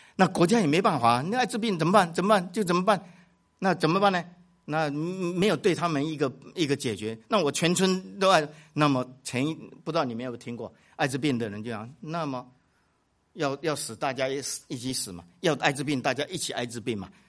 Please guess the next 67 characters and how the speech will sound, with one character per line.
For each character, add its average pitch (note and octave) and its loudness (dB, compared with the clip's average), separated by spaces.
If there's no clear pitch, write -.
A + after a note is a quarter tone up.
所 - -6
以 A#2 -4
他 B2+ -4
到 C3 -4
各 B2+ -8
处 B2 -12
就 A2+ -10
把 G#2+ -4
自 D3 -8
己 B2+ -8
的， D#3 -10
艾 F#3+ -4
滋 E3+ -6
病 F3 -2
是 G3 -4
用 E3 -2
血 A2 -6
传 B2 -6
染 A#2+ -6
嘛， F#2+ -12
割， E3+ -2
割 E3+ -8
掉， F3 -8
就 D#3 -10
想 A#2+ -6
办 D3+ -2
法 A#2+ -6
让 C#3 -10
大 C#3+ -8
家 C#3 -4
你 B2 -8
去， B2+ -12
你 D3 -8
去 D3 -8
碰 D#3 -6
到 C#3+ 0
我 G2+ -4
的 A2 -6
血， F#2+ -10
你 B2 -6
去 C#3+ -4
让 D#3+ 0
大 F3 2
家 F3+ 4
一 F#3 4
起 E3+ 8
死， C3+ 2
一 D3+ -2
起 C#3 -2
死。 F#2+ -10
你 B2 -10
听 C#3+ -4
到 E3 0
没 D3 0
有？ C3+ 0
那 D#3+ 0
个， C#3+ -4
那 D#3+ 2
一 D#3+ 0
阵 D3 0
子 G#2+ -6
好 A#2+ 0
惨。 E2+ -8
后 D#3 -2
来 A2+ 0
我 A2 -4
们 A#2 -2